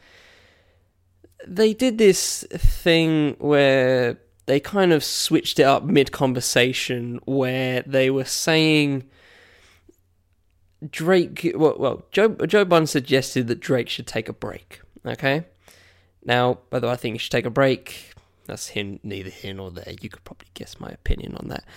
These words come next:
Um, and then Remy Ma basically jumped on that, saying the fans won't allow that because his fans are fickle. Let's be real. I commented saying this,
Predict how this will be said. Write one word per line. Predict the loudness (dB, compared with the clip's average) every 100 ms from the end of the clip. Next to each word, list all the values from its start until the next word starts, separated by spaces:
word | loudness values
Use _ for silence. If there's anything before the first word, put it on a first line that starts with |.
| -20 -20 -20 _ -10 -8 -2
Um, | 2 2 0 -6 _ _ _ _ _ _
and | 0 2
then | 4
Remy | 4 4 4
Ma | 4 4 2 -2 -6 _ -18 -18 _ _ _ _ _ -20 -20 _ _ _ _ _
basically | -2 0 -2 -2 0
jumped | 0 0 -2 0
on | 0 0
that, | -2 -6 -8 _ -14
saying | -4 0 2 2 0 -2 -10 -8
the | -6
fans | 0 2 2 2
won't | -2 0
allow | 0 0 0
that | -2 -10 -14 _ _ _ _ _ _ _
because | -6 -4 2 4 4 0 -10
his | -2 -2 0
fans | 0 0 -2
are | -8 -12 -20
fickle. | -6 -6 -4 -8 -10 _ _ _ _ _ _ _ -6
Let's | -6
be | -4 -4
real. | 0 0 -2 -12 _ _ _ -20 _ _ _ _ _ _ _ _ _ _ _ -4
I | 0 0
commented | 2 4 6 4 2
saying | -4 0 2 2 0
this, | -2 -4 -6